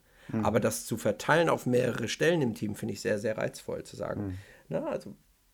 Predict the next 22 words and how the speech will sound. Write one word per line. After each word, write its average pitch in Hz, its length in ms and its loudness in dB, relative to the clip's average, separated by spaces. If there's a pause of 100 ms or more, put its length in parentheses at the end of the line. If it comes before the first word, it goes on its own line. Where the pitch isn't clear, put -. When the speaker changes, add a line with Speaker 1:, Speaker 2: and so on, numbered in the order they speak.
(1040)
Speaker 2:
auf - 120 -2
der 117 100 6
einen 135 100 8
Seite 131 200 6
geht 123 200 2
das 208 180 -2
gerade 175 280 0
und 147 120 0
auf 117 100 -2
der 120 100 0
anderen 131 180 2
Seite 127 220 4
haben 135 140 6
wir 151 80 6
dann 135 160 4
einen 131 200 4
Spezialisten, 143 680 2
der 131 260 6
sehr 127 300 6
streitbar 127 800 6
ist, - 520 2 (280)
Speaker 1:
Mhm. 113 380 -4